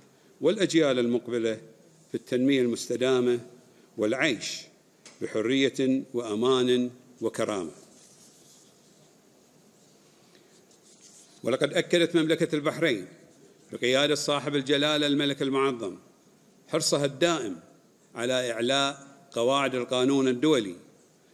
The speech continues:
وإرساء مبادئ ميثاقي الأمم المتحدة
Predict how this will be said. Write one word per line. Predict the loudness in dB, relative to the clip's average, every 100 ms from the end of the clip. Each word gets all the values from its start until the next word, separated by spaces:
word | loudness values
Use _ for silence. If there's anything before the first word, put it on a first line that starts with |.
| _ _ -2
وإرساء | 0 0 0 2 2 0 0
مبادئ | 0 2 2 0 0
ميثاقي | -2 -2 -2 -2 0 0 -2 -6
الأمم | -8 -4 0
المتحدة | 0 0 -2 -2 -2 -2 -2